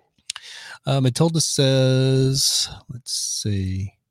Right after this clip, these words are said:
Matilda says, "Hopefully soon. Looking for a place there now. My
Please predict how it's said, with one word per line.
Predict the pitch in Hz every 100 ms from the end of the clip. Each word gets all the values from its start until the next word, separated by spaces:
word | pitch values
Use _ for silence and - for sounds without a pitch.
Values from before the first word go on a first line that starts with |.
| _ _ _ _ _ _ _
Matilda | 135 185 208
says, | - 131 -
"Hopefully | 190 - 160
soon. | - 175 175 104
Looking | 113 139 127
for | 123
a | -
place | 123 113 -
there | 107
now. | 107 104 98 104
My | 104